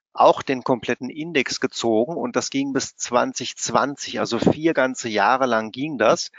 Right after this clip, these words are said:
Von daher kann man jetzt nicht sagen, ähm, es ist zu spät, also es ist sicherlich schon ein Teil gelaufen, aber das kann noch lange weiterlaufen, wenn entsprechend die, ja, die Unternehmen, die hier dann, äh, genannt sind, ähm,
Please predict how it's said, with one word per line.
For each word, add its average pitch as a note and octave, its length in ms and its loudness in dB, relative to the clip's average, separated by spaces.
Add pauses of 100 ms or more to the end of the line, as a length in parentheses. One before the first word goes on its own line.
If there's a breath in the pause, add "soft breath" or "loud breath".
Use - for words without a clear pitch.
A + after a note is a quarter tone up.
(320 loud breath)
Von A#2 180 -2
daher A#2 220 4
kann B2 160 -2
man B2 100 0
jetzt B2+ 240 0
nicht B2 140 -6
sagen, B2+ 380 2
ähm, A#2+ 460 -2 (760)
es B2 160 -2
ist C3+ 180 -4
zu A#2 120 -4
spät, A#2+ 440 2
also A#2+ 240 2
es A#2 60 -2
ist A#2 60 -6
sicherlich C#3 300 2
schon B2 160 -2
ein A2+ 40 -8
Teil A#2 260 4
gelaufen, A#2+ 500 4
aber B2+ 140 2
das A#2 160 0
kann C3+ 220 -2
noch B2 180 2
lange A#2 380 2
weiterlaufen, C#3+ 960 2
wenn A#2+ 200 2
entsprechend B2+ 800 -6
die, A#2+ 320 -6 (460 loud breath)
ja, A#2 160 4 (100)
die A#2+ 80 -4
Unternehmen, A#2 540 -2
die A#2+ 180 -8
hier A#2 240 -2
dann, A2+ 260 0
äh, A2+ 140 -2
genannt A2+ 400 0
sind, B2+ 380 -6
ähm, A2 880 -4